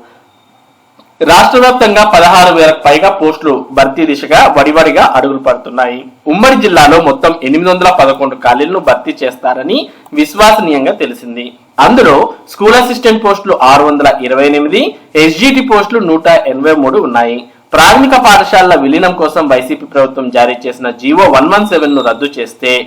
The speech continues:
ఎస్జిటి పోస్టుల సంఖ్య మరింత పెరుగుతుంది. ఆ దిశగా చర్యలు తీసుకోవాలని అభ్యర్థులు, ఉపాధ్యాయ సంఘాల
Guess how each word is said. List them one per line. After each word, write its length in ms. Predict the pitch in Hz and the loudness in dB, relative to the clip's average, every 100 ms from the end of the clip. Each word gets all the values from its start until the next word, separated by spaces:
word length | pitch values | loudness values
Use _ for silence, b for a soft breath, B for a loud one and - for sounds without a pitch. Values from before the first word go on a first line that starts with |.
| b b 156 | b b -2
ఎస్జిటి 380 | 160 175 262 247 196 | -2 -2 -2 -2 0
పోస్టుల 260 | 185 175 - | 0 -2 -2
సంఖ్య 220 | 151 196 139 | -4 -4 -2
మరింత 260 | 131 214 262 | -2 -2 -4
పెరుగుతుంది. 540 | 156 123 120 117 117 117 - b b 139 | -4 -8 -12 -12 -12 -14 -16 b b 2
ఆ 40 | 214 | 2
దిశగా 280 | 226 220 208 214 | 2 0 -2 0
చర్యలు 260 | 151 156 160 | 0 0 -4
తీసుకోవాలని 520 | 135 135 147 139 160 190 131 | -8 -2 2 2 0 -4 -4
అభ్యర్థులు, 540 | 127 180 190 139 127 185 135 | -2 -4 -2 -6 -6 -8 -8
ఉపాధ్యాయ 540 | 120 143 180 - 147 143 131 | 0 2 2 2 2 2 -2
సంఘాల 320 | 123 127 | -2 0